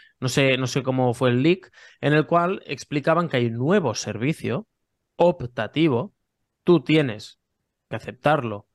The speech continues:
y creo que tienes que pagar por él, creo que eran, no estoy seguro, creo que eran nueve con noventa y nueve o diez dólares al mes o al año, no sé cada cuánto, para tener ese servicio, el cual lo que hace, coge tu ledger,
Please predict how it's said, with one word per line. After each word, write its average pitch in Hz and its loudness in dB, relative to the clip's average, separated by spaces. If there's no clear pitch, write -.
y 127 -6
creo 175 -2
que 139 -2
tienes 143 -4
que 123 -4
pagar 107 -6
por 107 -8
él, 113 -6
creo 123 -2
que 120 -4
eran, 113 -4
no 131 0
estoy 131 0
seguro, 117 2
creo 127 0
que 117 -2
eran 107 -2
nueve 127 2
con 113 -4
noventa 110 -6
y 107 -6
nueve 123 2
o 113 0
diez 123 0
dólares 123 0
al 110 -10
mes 143 -6
o 113 -6
al 107 -4
año, 156 -2
no 127 -2
sé 113 -6
cada 107 -4
cuánto, 156 -2
para 175 2
tener 143 0
ese 139 -6
servicio, 123 -4
el 127 0
cual 185 4
lo 175 2
que 170 0
hace, 175 -4
coge 123 -2
tu 143 0
ledger, 127 0